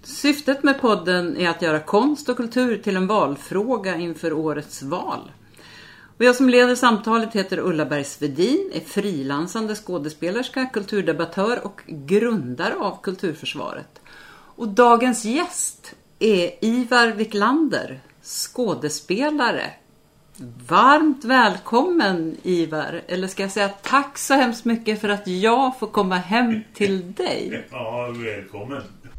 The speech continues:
Speaker 1: Vi ska också säga att det här är del ett av två poddar med dig, Ivar, eftersom vi har så mycket att prata om. Så varmt, varmt välkommen till del ett.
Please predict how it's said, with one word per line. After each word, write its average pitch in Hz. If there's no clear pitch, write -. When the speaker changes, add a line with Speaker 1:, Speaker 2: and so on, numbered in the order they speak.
Speaker 1:
Vi 190
ska 208
också 202
säga 196
att -
det 151
här 196
är 160
del 156
ett -
av 170
två 294
poddar 135
med 131
dig, 120
Ivar, 127
eftersom 139
vi 156
har 135
så -
mycket 143
att -
prata 123
om. 135
Så -
varmt, 233
varmt 151
välkommen 143
till 135
del 123
ett. -